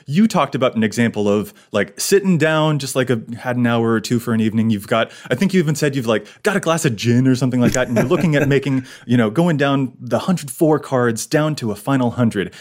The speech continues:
And after two hours, you end up with a hundred and eight cards <laughs> instead of a hundred.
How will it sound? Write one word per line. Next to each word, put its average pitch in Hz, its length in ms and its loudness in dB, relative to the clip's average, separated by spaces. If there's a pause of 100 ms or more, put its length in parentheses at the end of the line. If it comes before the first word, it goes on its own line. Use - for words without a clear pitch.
(140)
And 127 120 0
after 131 200 -4
two 185 240 0
hours, 147 360 0 (140)
you 139 160 2
end 143 120 0
up 135 100 -2
with 120 100 -2
a 110 60 -2
hundred 139 260 -2
and 147 220 0
eight 135 220 0
cards 87 500 -4
<laughs> - 40 -6
instead 151 440 0
of 165 160 2
a 143 60 0
hundred. - 760 -6